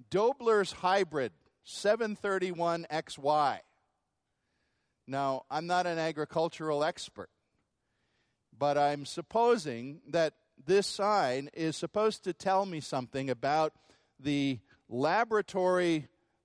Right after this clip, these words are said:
produced or genetically enhanced strain of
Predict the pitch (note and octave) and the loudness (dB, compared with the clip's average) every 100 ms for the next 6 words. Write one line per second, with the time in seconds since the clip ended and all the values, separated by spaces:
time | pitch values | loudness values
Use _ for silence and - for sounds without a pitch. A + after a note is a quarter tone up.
0 | _ F#3 E3+ F3+ F#3 F3+ - C#3+ C#3 C3+ | _ -4 2 4 4 2 -2 0 2 0
1 | C#3+ D3+ F3 F#3+ F3+ E3+ D#3 C3+ B2 - | -4 -2 0 0 0 -2 -2 -4 -8 -6
2 | A#3 G3+ B2+ C3+ - - - - F#3 G#3+ | -2 0 -2 -4 -10 -12 -18 -6 -2 0
3 | D#3+ C3+ D3+ C#3 | -2 -2 -2 -2